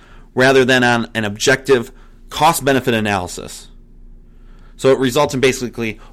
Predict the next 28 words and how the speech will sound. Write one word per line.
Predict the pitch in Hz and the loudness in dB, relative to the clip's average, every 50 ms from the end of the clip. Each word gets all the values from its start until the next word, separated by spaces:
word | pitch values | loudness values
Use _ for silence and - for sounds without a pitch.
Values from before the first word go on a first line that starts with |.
| - - - - - - - | -20 -20 -20 -20 -20 -14 -8
employers | 107 120 117 - - - 165 165 151 139 - | -8 -6 -6 -6 -4 -2 0 0 0 0 0
hire | - 127 120 120 117 113 | 0 0 2 2 0 0
the, | 101 107 101 85 - | -2 -4 -6 -6 -6
the | - 117 107 | -6 -6 -4
wrong | 104 117 120 120 120 113 110 110 | -2 0 2 2 2 0 -2 -4
mix | 107 107 98 - - - - | -4 -6 -6 -8 -10 -14 -12
of, | - - 98 98 92 95 98 - - - - - - - - - | -10 -8 -6 -6 -6 -8 -10 -14 -20 -20 -20 -20 -20 -20 -16 -8
or, | - 113 113 110 - | -4 -2 0 0 0
or | - 110 113 | -2 -2 -2
the | 113 113 | -2 0
wrong | 117 127 127 127 117 110 113 | 2 2 2 2 0 -2 -2
number | 113 113 113 104 90 85 - - - - - - - | -2 -2 -4 -4 -6 -10 -12 -16 -20 -20 -20 -16 -12
of, | - 98 98 | -8 -8 -6
of | 101 101 - - 104 101 98 | -6 -8 -8 -6 -6 -6 -4
workers. | 110 110 107 98 - - - - - - - - - - - - - - - - - - - - - - - - - - - | -4 -2 -2 -2 -4 -6 -12 -16 -16 -18 -20 -20 -20 -20 -20 -20 -20 -20 -20 -20 -20 -20 -20 -20 -20 -20 -20 -20 -10 -2 0
By | 165 160 | 0 0
fighting | 147 - - 151 170 185 180 160 131 | 0 0 2 2 2 2 2 2 0
against | 120 110 107 135 143 147 123 104 - - - - 113 113 | 0 -2 0 0 0 0 0 -2 -4 -8 -12 -12 -10 -6
racial | 110 113 107 104 - - 110 104 104 104 120 - - | -4 -4 -2 -2 -2 -2 -2 -2 -4 -4 -8 -8 -6
and | 120 120 107 | -6 -4 -2
gender | 110 117 107 104 107 95 | -2 -2 -2 0 -2 -2
discrimination, | 98 - - - 104 101 98 95 92 - - 120 135 135 - - - - - - - - - | -4 -6 -6 -4 -4 -4 -4 -4 -4 -4 -4 -4 -6 -6 -10 -18 -20 -20 -20 -20 -20 -16 -10
labor | 135 143 139 143 151 147 165 | -4 0 2 2 2 4 4
unions | 143 127 127 120 120 120 117 - | 4 4 4 2 2 0 -2 -4
have | 110 101 | -6 -6
helped | - 110 104 101 - - - - - _ - | -4 -4 -4 -4 -6 -12 -20 -20 -20 _ -10
to | - 120 110 107 101 98 - - - - - - - - - - | -6 -6 -4 -4 -6 -10 -12 -18 -20 -20 -20 -20 -20 -20 -16 -12
improve | 123 123 107 - - 170 160 135 110 104 104 107 - - - | -10 -10 -10 -6 -4 -2 0 0 0 0 -4 -6 -10 -14 -20